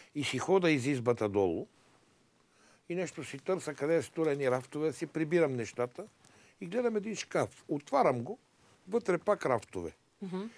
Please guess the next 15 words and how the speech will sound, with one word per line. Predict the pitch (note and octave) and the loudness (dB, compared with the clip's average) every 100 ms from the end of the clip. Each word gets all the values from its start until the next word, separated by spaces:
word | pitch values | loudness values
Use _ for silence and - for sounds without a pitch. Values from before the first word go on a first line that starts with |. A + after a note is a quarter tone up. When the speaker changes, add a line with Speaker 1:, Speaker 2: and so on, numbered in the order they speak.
| - | -6
Speaker 1:
И | F#3+ | 4
една | F#3+ G#3 | 6 6
дръжка. | D#3+ F3 B3+ - - _ _ _ _ _ - | 4 2 2 -4 -12 _ _ _ _ _ -14
Дръпнах. | A#2+ F#3+ - A2+ F#2+ - - - _ _ _ _ _ _ _ _ - | -2 -2 0 -4 -6 -10 -20 -20 _ _ _ _ _ _ _ _ -2
И | B2+ | 0
отзад | A2 G2+ B2 | 0 2 0
дупка. | C3+ F#3+ - F#2 - _ _ _ _ _ _ _ - - - | 2 0 -2 -4 -6 _ _ _ _ _ _ _ -20 -20 -10
Цяла | - E3 D#3 | -2 0 0
стая. | - - F3 D#3+ F2+ - _ _ _ _ _ _ _ _ _ _ - _ | -2 -4 -2 -2 -6 -12 _ _ _ _ _ _ _ _ _ _ -20 _
Може | F#2+ G2+ | -6 -4
да | F#2 G2+ | -2 0
влезе | G#2 C3 A2 | 2 0 -2
човек | - F#2+ D#3+ | -6 -2 -2
вътре. | F3+ A2 - | 0 -2 -2
Speaker 2:
Да. | F#3 G#3 | 0 0